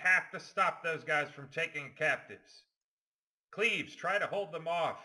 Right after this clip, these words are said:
Rally, Rally, we need, we need reinforcements over here.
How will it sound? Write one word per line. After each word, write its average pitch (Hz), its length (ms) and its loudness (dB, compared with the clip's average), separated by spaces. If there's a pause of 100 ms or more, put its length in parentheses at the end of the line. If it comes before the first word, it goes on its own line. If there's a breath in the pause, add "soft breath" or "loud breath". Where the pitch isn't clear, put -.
(600)
Rally, 170 500 4 (340)
Rally, - 300 12
we - 120 12
need, - 440 12
we - 100 -10
need 233 180 -2
reinforcements 220 800 0
over - 180 10
here. - 240 12